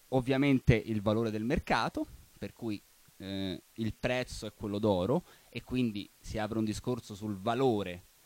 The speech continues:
dell'opera d'arte, cioè sull'aura dell'opera d'arte. C'è il discorso della produzione in serie,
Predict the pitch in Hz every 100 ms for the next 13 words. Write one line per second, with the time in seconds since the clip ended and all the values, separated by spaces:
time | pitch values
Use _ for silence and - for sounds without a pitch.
0 | _ _ 117 101 95 98 98 92 85 -
1 | 95 92 107 113 120 98 95 90 92 95
2 | 95 95 92 87 - 104 131 143 139 123
3 | 113 - 123 120 117 107 101 107 104 -
4 | 120 110 110 - 117 101 98 123